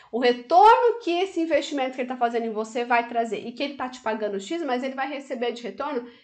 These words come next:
três, quatro vezes mais, porque o seu trabalho vai trazer esse retorno financeiro pra ele, de produtividade, redução de perdas, é, um maior valor no próprio produto, no próprio negócio dele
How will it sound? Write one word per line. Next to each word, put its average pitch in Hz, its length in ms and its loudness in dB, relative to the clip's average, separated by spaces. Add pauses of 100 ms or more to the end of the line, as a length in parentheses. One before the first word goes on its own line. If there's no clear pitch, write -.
(160)
três, 320 420 0
quatro 359 480 4
vezes 285 360 -6
mais, 208 500 -8 (220)
porque 226 160 -8
o 247 60 -2
seu 277 200 0
trabalho 247 460 4
vai 254 180 -2
trazer 330 360 -2
esse 285 180 -14
retorno 220 340 -4
financeiro 214 640 -4
pra 208 260 -4
ele, 208 280 0
de 214 100 -10
produtividade, 208 1000 0
redução 208 400 -6
de 214 140 -8
perdas, 214 720 2 (420)
é, 226 640 2 (420)
um 508 120 4
maior 277 280 8
valor 262 380 6
no 247 100 -2
próprio 220 300 -4
produto, 220 480 -8
no 208 80 -6
próprio 220 320 -4
negócio 208 460 -4
dele 208 520 0